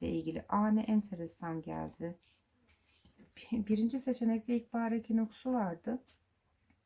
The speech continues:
İkinci seçenekte sonbahar ekinoksu var. Allah Allah, ekinoks zamanları geldi.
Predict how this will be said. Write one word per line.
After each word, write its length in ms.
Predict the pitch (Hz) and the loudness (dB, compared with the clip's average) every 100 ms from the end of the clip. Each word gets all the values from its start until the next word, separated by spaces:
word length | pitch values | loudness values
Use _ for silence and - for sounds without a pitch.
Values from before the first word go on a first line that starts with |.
| - | -10
İkinci 280 | 196 226 220 | -2 0 0
seçenekte 580 | - 233 220 226 220 233 | -2 -2 2 2 0 -8
sonbahar 480 | - 233 226 226 | 0 2 2 0
ekinoksu 580 | 220 220 214 208 - 220 | -2 -2 -2 -2 -6 -6
var. 340 | 170 160 - - _ _ _ _ _ _ _ _ - _ _ - - - _ _ _ - | -4 -4 -10 -20 _ _ _ _ _ _ _ _ -20 _ _ -20 -20 -20 _ _ _ -2
Allah 260 | 285 226 | 4 4
Allah, 260 | 160 151 170 | 4 2 -2
ekinoks 440 | 220 - 233 262 - | -4 0 0 0 -2
zamanları 500 | 202 208 208 208 262 | 2 6 6 6 2
geldi. 680 | 202 165 147 - 175 202 | -2 -4 -4 -8 -4 -4